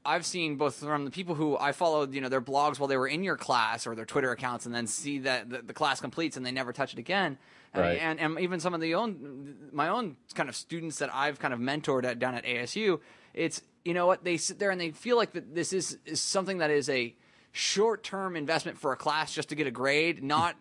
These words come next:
Speaker 1: the, you know,
Speaker 2: Right.
Speaker 1: you're being compensated by f-, credits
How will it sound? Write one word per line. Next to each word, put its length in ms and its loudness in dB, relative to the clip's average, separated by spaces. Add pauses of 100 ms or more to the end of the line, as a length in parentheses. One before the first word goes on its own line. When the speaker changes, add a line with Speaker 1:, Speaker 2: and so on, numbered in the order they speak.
(220)
Speaker 1:
the, 240 0 (120)
you 120 2
know, 100 4
Speaker 2:
Right. 120 2 (300)
Speaker 1:
you're 200 2
being 320 0 (680)
compensated 840 2
by 160 4
f-, 280 -4
credits 840 0